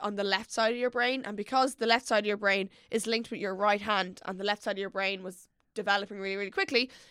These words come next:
it led to your right hand developing quicker than your left hand,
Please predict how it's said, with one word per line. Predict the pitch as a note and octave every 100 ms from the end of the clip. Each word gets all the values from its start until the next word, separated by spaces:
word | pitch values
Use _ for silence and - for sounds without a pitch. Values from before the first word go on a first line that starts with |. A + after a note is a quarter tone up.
| _
it | A3
led | A3+ A3+ A3
to | A#3+
your | A3 G#3
right | G3+ G#3+
hand | G#3+ D4 C#4+
developing | G#3+ G3 G3 G3 F3+
quicker | - G#3 G#3
than | F#3+
your |
left | A3 A#3+
hand, | G#3+ F#3+ G3